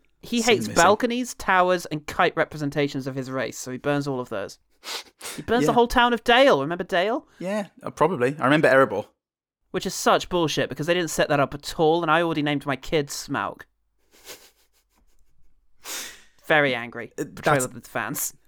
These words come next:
Speaker 2: That, that, that's on them.
Speaker 1: Smaug moves in, and dwarves try to make it work for a while with him, but it, there's a big difference, um, being a homeowner and a lodger, so they move on, leaving all their gold,
Speaker 2: Yeah.
Speaker 1: including the very bright gem. Also,
Speaker 2: Yeah.
Speaker 1: Pan ten the elf showed up, but didn't bloody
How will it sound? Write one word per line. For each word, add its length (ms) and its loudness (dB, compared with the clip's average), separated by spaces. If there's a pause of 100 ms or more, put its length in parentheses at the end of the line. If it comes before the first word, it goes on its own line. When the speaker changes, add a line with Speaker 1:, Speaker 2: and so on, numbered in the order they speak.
(120)
Speaker 2:
That, 280 -4
that, 200 0
that's 240 0
on 120 0
them. 260 2 (220)
Speaker 1:
Smaug 360 2
moves 220 0
in, 200 4
and 100 0
dwarves 220 2
try 180 4
to 60 0
make 200 0
it 60 -8
work 200 4
for 120 -2
a 60 2
while 240 4
with 120 -2
him, 200 4
but 140 0
it, 120 -2
there's 160 0
a 40 -14
big 160 -2
difference, 480 -4
um, 280 2
being 240 -2
a 60 -4
homeowner 380 -2
and 80 -8
a 40 -6
lodger, 340 2
so 120 -4
they 100 -4
move 220 -4
on, 280 2 (280)
leaving 240 2
all 80 6
their 140 6
gold, 360 6
Speaker 2:
Yeah. 60 2
Speaker 1:
including 280 -2
the 60 -2
very 220 4
bright 260 2
gem. 280 -4 (340)
Also, 280 4
Speaker 2:
Yeah. 120 0
Speaker 1:
Pan 320 2
ten 300 2
the 120 2
elf 220 4
showed 280 0
up, 180 -2
but 100 -10
didn't 220 -4
bloody 260 0